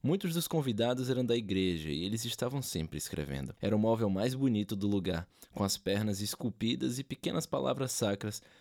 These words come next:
gravadas nas laterais. A serva Joana havia sido designada para o lugar a fim de servir água e comida ao convidado, mas estava temerosa com a doença.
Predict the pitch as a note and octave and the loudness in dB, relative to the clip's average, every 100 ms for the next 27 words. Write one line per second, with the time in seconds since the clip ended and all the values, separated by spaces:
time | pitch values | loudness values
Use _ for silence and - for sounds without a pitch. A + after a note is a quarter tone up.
0 | _ A#2+ B2 G2+ F2 F2+ F2+ F2 F2 E2+ | _ 2 2 2 0 2 0 0 0 0
1 | G2 F2 C2+ - - B2+ - F#3+ F3+ D3+ | 0 0 -4 -10 -6 -2 0 2 2 2
2 | A#2+ B2+ C#3+ C3 B2 B2+ - C3 B2+ B2+ | 4 2 2 0 0 -2 0 0 0 2
3 | C3+ C3 B2 G2+ A2 A2+ A2+ A2+ A2+ G#2+ | 2 2 2 2 2 0 0 2 2 2
4 | F#2 F2+ A2 - - D3+ G#3 G3 - F3 | 0 -2 -4 -12 -6 -4 -2 -2 0 0
5 | D#3 D3 B2 C#3 D3 D3+ _ _ D3 - | 2 4 4 2 -2 -8 _ _ -8 0
6 | E3+ A2 G#2 F#2+ G2+ G2 G2+ E2 C#2 C2 | 2 4 4 2 0 0 2 0 -2 -4
7 | - D#3 E3+ - E3+ E3+ - F3 C#3 F#2+ | -4 -2 -2 0 0 0 0 0 2 2
8 | F2+ E2+ - F2 E2 E2 D2+ - | 2 0 -2 -2 0 -2 -2 -6